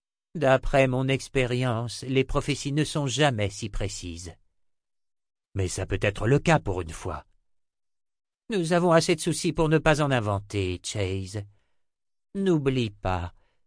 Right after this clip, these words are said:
que la chronologie des prédictions n'est jamais limpide.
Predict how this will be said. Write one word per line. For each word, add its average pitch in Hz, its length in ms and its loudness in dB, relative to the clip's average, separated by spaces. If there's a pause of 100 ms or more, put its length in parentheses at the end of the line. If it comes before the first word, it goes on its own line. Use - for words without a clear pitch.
(160)
que - 100 0
la 147 180 6
chronologie 160 800 4
des 113 140 -2
prédictions 160 640 -2
n'est 170 240 2
jamais 143 520 2
limpide. 95 680 -4